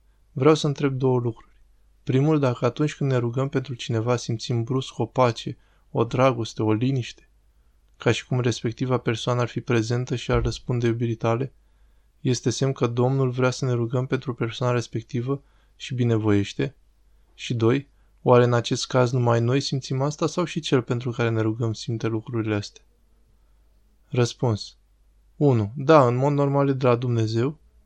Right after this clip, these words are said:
Și doi, sigur va fi ajutat. În funcție de starea sa duhovnicească însă, asta poate să ia diferite forme.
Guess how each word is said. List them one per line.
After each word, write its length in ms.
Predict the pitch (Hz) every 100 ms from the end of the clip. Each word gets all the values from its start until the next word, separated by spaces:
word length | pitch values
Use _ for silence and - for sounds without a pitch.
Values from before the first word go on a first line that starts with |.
| _ _ _ _
Și 340 | - - 127 -
doi, 460 | 147 120 120 147 - _ -
sigur 460 | - 180 156 127
va 160 | 110 107
fi 160 | -
ajutat. 580 | 113 104 117 110 104 - _ _ _ _
În 140 | 123
funcție 360 | 110 147 139 135
de 80 | 117
starea 340 | - 139 135
sa 160 | - 131
duhovnicească 840 | 120 - 117 110 139 123 - 113
însă, 380 | 113 127 151 139 - _ _
asta 340 | 135 127 -
poate 300 | - 151 143
să 180 | 113 -
ia 80 | 120
diferite 500 | 120 - 127 123 110
forme. 440 | - 120 113 120